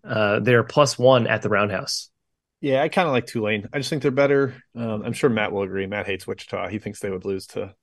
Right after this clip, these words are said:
Speaker 2: L I U this year. Uh, but Tulane's better. Uh, they've been kind of an over machine as well in league play. Constant efficiency. Their offense has been kind of fireworks. Uh, so lean towards the over, but definitely like Tulane on the number.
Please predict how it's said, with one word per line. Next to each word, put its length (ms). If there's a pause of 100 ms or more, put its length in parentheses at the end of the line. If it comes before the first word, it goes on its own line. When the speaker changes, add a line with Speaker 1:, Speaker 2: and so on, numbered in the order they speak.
(120)
Speaker 2:
L 140
I 80
U 180
this 220
year. 220 (480)
Uh, 280
but 300 (220)
Tulane's 400
better. 440 (200)
Uh, 180
they've 160
been 160
kind 140
of 80
an 120
over 260
machine 480
as 180
well 340
in 120
league 180
play. 280
Constant 480
efficiency. 560
Their 160
offense 320
has 80
been 380 (580)
kind 160
of 80
fireworks. 640 (520)
Uh, 160
so 200
lean 200
towards 220
the 120
over, 240
but 140
definitely 380
like 340
Tulane 720
on 140
the 60
number. 380